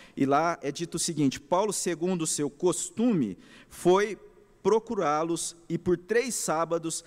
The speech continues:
arrazoou com eles acerca das Escrituras, expondo e demonstrando ter sido necessário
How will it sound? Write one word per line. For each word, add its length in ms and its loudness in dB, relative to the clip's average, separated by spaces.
arrazoou 680 0
com 280 -2
eles 480 -2
acerca 520 0
das 360 -4
Escrituras, 960 -2
expondo 800 0
e 120 -2
demonstrando 960 0
ter 200 6
sido 560 -4
necessário 1300 0